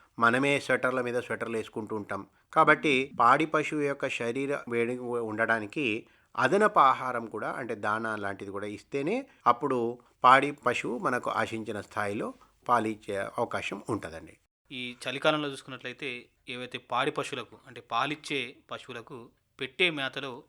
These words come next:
Speaker 2: ఎసుంటి ఎసుంటి పశుగ్రాసాలు, అంటే ఎసుంటి ఎసుంటి గడ్డి ఉండాలంటారు?
Speaker 1: చాలా మంచి ప్రశ్న. ఎందుకంటే
Speaker 2: ఆ.
Speaker 1: చలికాలం తగ్గట్టు పాడి పశువులను మనం మేపుకుంటేనే మనకు పాలు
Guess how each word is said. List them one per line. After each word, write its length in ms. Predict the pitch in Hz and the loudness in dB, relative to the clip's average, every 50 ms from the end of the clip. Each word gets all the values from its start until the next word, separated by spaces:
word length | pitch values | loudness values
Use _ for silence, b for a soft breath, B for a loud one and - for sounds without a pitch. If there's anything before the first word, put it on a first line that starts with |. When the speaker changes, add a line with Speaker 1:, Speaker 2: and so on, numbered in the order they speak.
| _ _ _ _ - | _ _ _ _ -14
Speaker 2:
ఎసుంటి 360 | 127 120 - 180 175 151 160 | -14 -10 -8 -10 -6 -4 -4
ఎసుంటి 440 | 147 - 156 147 135 143 131 131 - _ - | -4 -4 -6 -6 -6 -6 -6 -6 -10 _ -14
పశుగ్రాసాలు, 540 | 120 - - 139 139 143 135 127 - 120 113 | -10 -10 -10 -6 -4 -4 -4 -4 -4 -6 -8
అంటే 180 | 110 110 - 117 | -8 -10 -12 -12
ఎసుంటి 340 | 113 - - 165 160 160 151 | -12 -10 -10 -8 -4 -4 -6
ఎసుంటి 420 | 143 - 143 127 139 127 135 - _ _ 127 120 | -6 -8 -10 -10 -10 -10 -12 -14 _ _ -10 -8
గడ్డి 180 | 120 120 127 143 | -8 -6 -8 -6
ఉండాలంటారు? 500 | 143 135 127 117 110 101 101 101 92 82 - _ _ _ _ - 147 | -4 -4 -4 -4 -6 -8 -10 -12 -14 -14 -18 _ _ _ _ -2 0
Speaker 1:
చాలా 380 | 139 131 127 123 120 113 107 - - - | 4 6 6 6 6 4 0 -4 -4 -4
మంచి 180 | 104 104 - | -4 -4 -4
ప్రశ్న. 340 | 110 104 101 90 - - 98 | -4 -4 -4 -6 -6 -8 -10
ఎందుకంటే 720 | 98 101 104 113 110 113 113 123 135 135 113 104 123 - _ _ - | -8 -8 -6 -4 -4 -2 0 2 2 2 2 2 0 -4 _ _ -6
Speaker 2:
ఆ. 120 | - 123 | -2 0
Speaker 1:
చలికాలం 480 | 120 127 135 - 147 139 139 139 139 131 | 0 0 2 4 4 4 4 2 0 -2
తగ్గట్టు 460 | 120 - 127 120 123 131 127 - 151 | -2 -4 -2 -2 -2 -4 -4 -4 -8
పాడి 300 | 143 - 135 123 123 123 | -4 0 0 0 0 0
పశువులను 460 | 120 - 117 113 - - 120 117 117 | -4 -4 -6 -6 -8 -8 -8 -6 -6
మనం 320 | 117 117 113 113 113 110 107 117 | -6 -6 -6 -6 -8 -8 -8 -8
మేపుకుంటేనే 640 | 110 110 113 _ - 117 110 104 120 120 139 196 | -8 -8 -8 _ -8 -8 -6 -6 -6 -6 -6 -8
మనకు 320 | 226 208 147 117 120 120 139 | -8 -8 -6 -6 -6 -8 -8
పాలు 500 | 131 - 117 104 104 113 143 - - | -2 0 2 2 2 0 -4 -8 -12